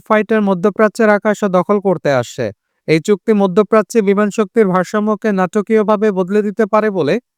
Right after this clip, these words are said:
মনে করছেন সমরবিদেরা। রাশিয়া, ইরান এবং চীনের মতো শক্তিশালী প্রতিদ্বন্দ্বী ইতিহাসে আর কখনই পায়নি মার্কিন যুক্তরাষ্ট্র এবং তার মিত্ররা। এবার এক কাতারে এই ত্রিশক্তি সামরিকভাবে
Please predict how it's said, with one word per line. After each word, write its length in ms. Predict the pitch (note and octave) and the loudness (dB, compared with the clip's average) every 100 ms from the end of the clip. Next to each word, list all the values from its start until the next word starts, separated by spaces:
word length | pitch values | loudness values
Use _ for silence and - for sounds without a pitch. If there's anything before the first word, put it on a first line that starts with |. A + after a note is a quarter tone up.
| _ _ - | _ _ -4
মনে 180 | E3+ G3 | -2 0
করছেন 400 | G#3 G3 - G#3 | 0 -2 -2 -4
সমরবিদেরা। 680 | - F3+ E3+ C#3+ C3 A#2+ F#2+ - _ _ - | -2 -2 -2 -2 -2 -2 -4 -10 _ _ -2
রাশিয়া, 420 | D3 D#3+ - A3 | 2 2 2 0
ইরান 260 | A3 A3 G#3+ | 2 2 0
এবং 160 | G#3+ G#3+ | 0 -2
চীনের 300 | - G#3+ A3 | 0 0 2
মতো 240 | G#3+ G#3 A3 | 0 0 0
শক্তিশালী 560 | G#3+ - A3 - G#3+ A3 | -2 -2 -2 0 0 0
প্রতিদ্বন্দ্বী 680 | G#3+ G3 A3 G3 A3 G#3+ | 0 0 0 0 0 0
ইতিহাসে 640 | G#3+ F#3+ - G#3 A3 - E3+ A#3 _ _ _ | -2 -2 -2 0 0 0 -2 -2 _ _ _
আর 140 | D3+ D#3+ | 0 0
কখনই 400 | - F3+ G#3 A3 | 0 0 0 -2
পায়নি 340 | G#3+ A3 G#3+ A3 | 0 0 2 0
মার্কিন 360 | G3+ F#3+ - G3+ | 2 0 0 -2
যুক্তরাষ্ট্র 580 | G#3 - A3 G#3+ G#3 A3+ | -2 -2 0 0 0 0
এবং 220 | G#3+ G3+ G3 | 0 0 0
তার 180 | G3+ F#3 | 0 2
মিত্ররা। 480 | D#3+ - D3 A#2 G2 - _ _ | 0 -4 -4 -4 -4 -8 _ _
এবার 220 | D#3+ F#3+ G3 | 2 4 2
এক 120 | - | 0
কাতারে 360 | A3 G3+ A3+ A3+ | -2 -2 0 2
এই 60 | G#3 | 0
ত্রিশক্তি 640 | - G#3+ F#3 G#3+ - A3+ | 0 -2 0 -2 -2 -4
সামরিকভাবে 720 | - G3 G3 G#3 E3 C#3+ C#3 | 0 0 0 0 0 0 2